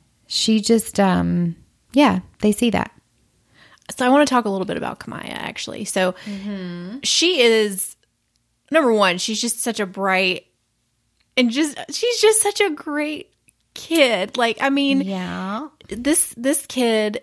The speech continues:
Speaker 2: is out here, like, she's preaching on, <laughs>
Speaker 1: I
Speaker 2: on,
Speaker 1: know,
Speaker 2: on
Speaker 1: right?
Speaker 2: Instagrams. Like, you've got her on there, like, where she's
Speaker 1: Oh my
Speaker 2: talking about,
Speaker 1: God.
Speaker 2: like, you know, you being, like, enough, basically.
Speaker 1: She said,
Speaker 2: And she's
Speaker 1: "You
Speaker 2: so
Speaker 1: be
Speaker 2: smart.
Speaker 1: you."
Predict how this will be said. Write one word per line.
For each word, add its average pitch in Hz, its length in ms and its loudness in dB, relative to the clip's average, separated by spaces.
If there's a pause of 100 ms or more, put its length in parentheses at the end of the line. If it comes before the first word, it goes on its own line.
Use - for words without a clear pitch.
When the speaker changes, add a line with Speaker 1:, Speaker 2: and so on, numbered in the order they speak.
Speaker 2:
is 226 180 -2
out 214 220 2
here, 208 340 -2
like, 190 280 -2
she's 339 380 2
preaching 180 580 -2
on, 220 320 4 (220)
<laughs> - 220 -10
Speaker 1:
I 392 200 6
Speaker 2:
on, 403 60 4 (520)
Speaker 1:
know, 190 60 4
Speaker 2:
on 339 100 6
Speaker 1:
right? 320 160 0
Speaker 2:
Instagrams. 240 840 2
Like, 247 200 -2
you've 269 140 -4
got 277 200 2
her 262 140 2
on 247 80 2
there, 247 180 0
like, 233 160 -2
where 233 120 0
she's 262 240 -4
Speaker 1:
Oh 240 40 -2
my 247 160 0
Speaker 2:
talking 247 200 -4
about, 214 320 0
Speaker 1:
God. 202 60 -6
Speaker 2:
like, 208 280 -6 (500)
you 247 140 -2
know, 208 400 0
you 220 240 -4
being, 247 280 0
like, 220 240 -4
enough, 202 540 0
basically. 220 540 0
Speaker 1:
She - 80 -2
said, 240 320 2
Speaker 2:
And 220 100 0
she's 214 180 -4
Speaker 1:
"You 277 200 4
Speaker 2:
so 339 60 0
Speaker 1:
be 277 420 2
Speaker 2:
smart. - 260 -8
Speaker 1:
you." 185 80 -10